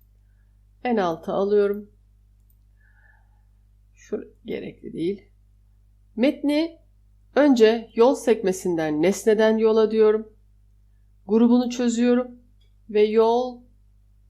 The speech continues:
birleşim diyorum. Bütün, e, harfleri birleştirdim. Sonra yol sekmesinden yol efektini açıyorum. Buradan perspektif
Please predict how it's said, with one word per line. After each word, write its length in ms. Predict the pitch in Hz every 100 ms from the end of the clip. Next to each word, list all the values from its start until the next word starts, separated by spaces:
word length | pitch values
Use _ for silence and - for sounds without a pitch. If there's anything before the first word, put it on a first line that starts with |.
| _ -
birleşim 500 | 202 170 165 156 -
diyorum. 300 | 113 156 175
Bütün, 400 | 226 220 180 -
e, 400 | 151 160 156 151 _ _ _ _ _
harfleri 520 | _ 233 214 165 196
birleştirdim. 720 | 233 160 - - - - - _ _ _ _ _ _
Sonra 680 | - 311 285 220 208 - _ _ _ _
yol 180 | 240 262
sekmesinden 840 | 262 233 208 185 185 185 165 156 156
yol 180 | 190
efektini 500 | 214 220 226 226 214
açıyorum. 600 | 196 202 - 208 202 208 _ _ _ _ _
Buradan 500 | 262 233 196 185 202 _ _ _ _ _ _ _ _ _ _ _ _ _ _ _ _ _ _ _ _ _ _
perspektif 720 | - 254 240 277 247 - 269